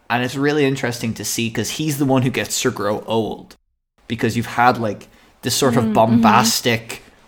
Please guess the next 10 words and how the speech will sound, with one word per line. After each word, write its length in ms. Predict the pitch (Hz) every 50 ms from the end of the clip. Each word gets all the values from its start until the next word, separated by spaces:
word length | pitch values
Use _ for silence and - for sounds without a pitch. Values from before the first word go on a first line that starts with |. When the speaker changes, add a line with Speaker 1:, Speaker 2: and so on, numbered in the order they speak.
| _ _
Speaker 1:
bombastic, 600 | - 127 127 127 120 123 123 - - - 127 135
change-filled 840 | - - - 113 110 117 117 110 - - 120 113 110 107 104 98 - - - -
emperorship 680 | 117 127 - 120 110 107 107 - - 110 98 - - - _ -
of 440 | - 107 104 101 101 101 92 92 - - -
Augustus, 960 | 104 104 107 123 139 135 - - - 127 123 120 - - - - - - - _ _ _ _ _ _ _ _ _ _ _ _ _ -
you 120 | 135 135
know, 140 | 127 110 113
who 380 | - - 127 117 113 110 -
famously 480 | - - - 120 117 113 110 - - 110
said, 460 | - - 110 107 104 104 101 98 -